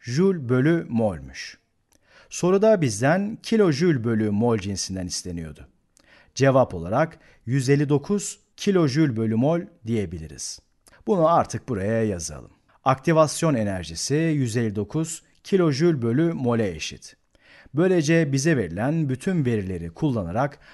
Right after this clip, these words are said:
aktivasyon enerjisini hesaplamış olduk. B şıkkında bizden yine kilojül bölü mol cinsinden aktivasyon enerjisini bulmamız isteniyor.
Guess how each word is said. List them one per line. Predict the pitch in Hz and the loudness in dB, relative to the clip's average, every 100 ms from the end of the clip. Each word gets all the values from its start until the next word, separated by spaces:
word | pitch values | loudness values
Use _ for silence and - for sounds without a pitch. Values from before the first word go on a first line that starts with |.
| - _ | -20 _
aktivasyon | 127 - 151 143 135 - 151 | -2 0 2 2 2 0 0
enerjisini | 113 110 98 90 - 127 147 | 2 0 -2 -4 -4 0 0
hesaplamış | 131 - 117 - 95 87 - | 0 0 -2 -2 -8 -6 -10
olduk. | 69 64 - - - _ _ _ _ _ _ _ - | -12 -16 -20 -20 -20 _ _ _ _ _ _ _ 4
B | 233 240 | 6 6
şıkkında | - - 104 101 127 143 | 2 0 -4 0 2 2
bizden | 127 113 123 127 | 0 0 2 4
yine | 123 131 113 120 113 | 4 4 2 0 -4
kilojül | - 165 143 156 170 120 | 0 2 2 4 2 2
bölü | 117 151 | 2 2
mol | 147 135 135 | 2 2 2
cinsinden | 98 95 - 90 90 135 160 160 - _ | 0 -6 -6 -6 0 0 0 -4 -20 _
aktivasyon | - 165 156 151 147 - 160 | 0 0 2 2 2 0 0
enerjisini | 113 113 101 95 - 156 175 | 2 0 -2 -4 -2 0 0
bulmamız | 143 131 120 101 82 | 2 2 2 0 -4
isteniyor. | 82 - 78 69 58 | -8 -8 -12 -12 -16